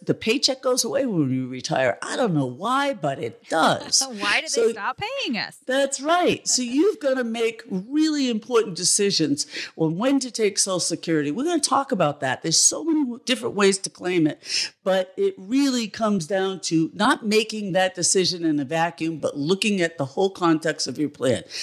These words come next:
Speaker 1: So we'll talk about when to make that decision on Social Security. We'll talk about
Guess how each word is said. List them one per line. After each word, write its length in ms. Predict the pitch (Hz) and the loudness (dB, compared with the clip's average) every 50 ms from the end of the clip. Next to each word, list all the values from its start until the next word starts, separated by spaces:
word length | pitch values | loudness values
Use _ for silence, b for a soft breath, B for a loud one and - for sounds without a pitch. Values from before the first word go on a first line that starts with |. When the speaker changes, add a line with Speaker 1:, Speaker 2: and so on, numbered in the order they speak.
| B B | B B
Speaker 1:
So 140 | 202 - 220 | 0 0 2
we'll 100 | 233 262 | 2 0
talk 300 | 262 - 247 254 247 247 | 0 0 -2 -2 -2 -2
about 300 | 233 190 202 196 180 - | -4 -2 -2 -2 -2 -2
when 300 | 143 151 190 220 226 240 208 | -4 -2 0 0 2 0 0
to 100 | 208 196 | -2 -2
make 240 | 190 185 170 - | -2 -2 -2 0
that 160 | - 156 151 - | 0 -2 0 0
decision 500 | 151 143 - - 143 135 - 110 117 117 | -4 -4 0 0 0 0 0 -2 -2 -2
on 120 | 113 110 | -2 -2
Social 180 | - - 123 120 | 2 2 2 2
Security. 500 | - - - - - 101 95 80 95 107 | 0 -4 -10 -8 -6 -6 -6 -6 -8 -4
We'll 200 | 120 151 202 202 | 0 0 0 0
talk 360 | 202 - 254 262 262 262 262 | 0 -2 -2 -2 -2 -2 -4
about 300 | 233 185 185 175 - | -4 0 0 0 0